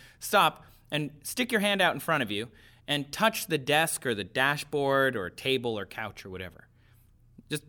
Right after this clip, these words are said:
touch that and feel it for a second. Think about it. What does that feel like?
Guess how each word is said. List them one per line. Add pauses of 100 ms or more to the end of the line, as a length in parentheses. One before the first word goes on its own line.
(280)
touch
that
and
feel
it
for
a
second.
Think
about
it. (720)
What
does
that
feel
like?